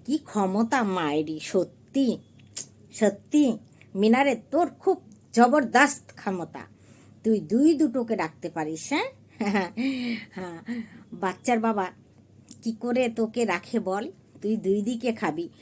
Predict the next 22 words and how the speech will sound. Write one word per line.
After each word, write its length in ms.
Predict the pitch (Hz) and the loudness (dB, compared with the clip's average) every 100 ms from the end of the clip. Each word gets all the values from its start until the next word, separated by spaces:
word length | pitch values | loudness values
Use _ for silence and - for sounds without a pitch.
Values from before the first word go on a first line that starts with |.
| - - 180 | -20 -20 0
যদি 340 | 240 262 214 190 - - | 2 4 0 -4 -16 -20
শোন, 280 | - 247 196 - - - _ _ - - | 2 2 2 -8 -20 -20 _ _ -16 0
এই 100 | 202 - | 0 2
বাচ্চার 440 | 196 170 - 294 302 | 0 0 0 2 4
বাবা 280 | 285 240 220 220 - - | 4 4 0 -4 -20 -18
দুটো 380 | 160 214 208 277 | -8 -6 2 4
রাখতো, 360 | 247 226 - 190 - - - | 4 -2 -4 -6 -6 -20 -10
তাহলে 440 | 185 196 214 220 254 - - | -6 -2 0 0 -2 -10 -6
তুই 120 | 160 | -6
কি 160 | 160 190 | -4 -6
থাকতি? 500 | 220 180 - - 392 508 233 - - - - _ - | -4 -6 -6 2 4 4 0 -6 -20 -20 -20 _ -10
থাকতি? 380 | 165 - - 508 440 - - _ - | -10 -4 2 2 0 -6 -18 _ -10
হুম। 140 | 185 185 269 277 254 240 226 214 | -10 -10 -6 -4 -4 -6 -10 0
ভেবে 280 | 226 254 320 | 2 4 4
বলিস 380 | 294 294 320 | 4 4 2
তো 80 | - | 0
একটু, 280 | 349 - 403 539 622 - - _ - _ | -2 0 2 2 0 -12 -20 _ -20 _
হুম? 200 | 254 508 622 _ - - - _ | 0 0 -6 _ -20 -20 -20 _
তুই 200 | 269 359 | 4 6
বলেছিলি 480 | 311 254 240 240 226 | 6 2 -2 -2 0
গর্ব 380 | 208 190 196 | 2 2 2
করে, 260 | 233 202 160 | 0 0 -2